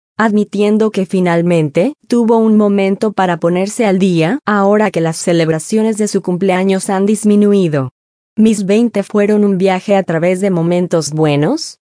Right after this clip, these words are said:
duros y hermosos que nunca olvidaré",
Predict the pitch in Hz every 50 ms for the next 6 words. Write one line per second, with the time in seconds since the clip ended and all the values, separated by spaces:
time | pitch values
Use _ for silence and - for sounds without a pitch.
0 | _ _ 170 170 196 208 202 208 202 - - 196 180 175 175 180 180 180 185 -
1 | - 202 196 - - _ 214 196 196 202 214 233 247 247 - 208 196 190 185 175
2 | 160 165 170 156 170 165 165 165 180 269 349